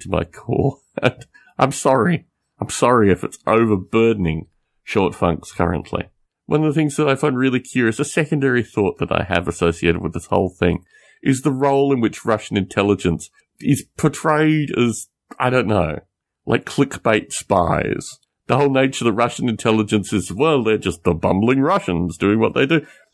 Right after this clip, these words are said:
Russian intelligence, in terms of, like, the world's intelligence, I have, and this is not a positive thing in any regard. It, this is in no way an endorsement, because particularly associated with Mossad,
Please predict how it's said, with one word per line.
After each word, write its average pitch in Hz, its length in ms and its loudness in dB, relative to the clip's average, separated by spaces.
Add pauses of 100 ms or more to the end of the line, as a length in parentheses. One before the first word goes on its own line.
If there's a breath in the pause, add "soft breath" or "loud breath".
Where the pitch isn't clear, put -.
(140)
Russian 254 280 0
intelligence, 101 640 0
in - 340 -2
terms 233 280 0
of, 165 140 0
like, 127 220 0 (220)
the 127 140 2
world's 127 480 2
intelligence, 98 680 -2 (320)
I 151 200 4
have, 160 260 2 (120)
and 139 300 2
this 165 160 2
is 156 100 -2
not 131 160 2
a 107 40 2
positive 113 500 -2
thing 78 240 -4
in 87 140 -2
any 110 180 2
regard. - 380 -4 (200)
It, 113 160 -2
this 131 160 0
is 110 140 -4
in 107 240 -2
no 113 240 2
way 98 480 2 (300)
an 90 120 2
endorsement, 90 640 0
because 87 380 -2
particularly 120 600 -2
associated 120 520 0
with 110 140 0
Mossad, 139 480 0